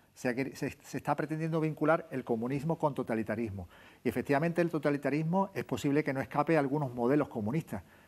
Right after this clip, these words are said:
pero tampoco escapa a otros modelos parlamentarios. Me estoy refiriendo, sin ir más lejos,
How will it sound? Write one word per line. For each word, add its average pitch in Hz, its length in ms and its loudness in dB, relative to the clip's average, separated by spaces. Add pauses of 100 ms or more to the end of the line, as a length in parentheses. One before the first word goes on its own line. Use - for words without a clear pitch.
(160)
pero 107 140 2
tampoco 107 340 2
escapa 135 320 4
a 143 40 8
otros 139 200 -2
modelos 117 320 2
parlamentarios. 107 680 0 (360)
Me 98 60 -2
estoy 113 160 0
refiriendo, 123 540 4
sin 107 240 0
ir 107 120 2
más 117 160 4
lejos, 123 420 4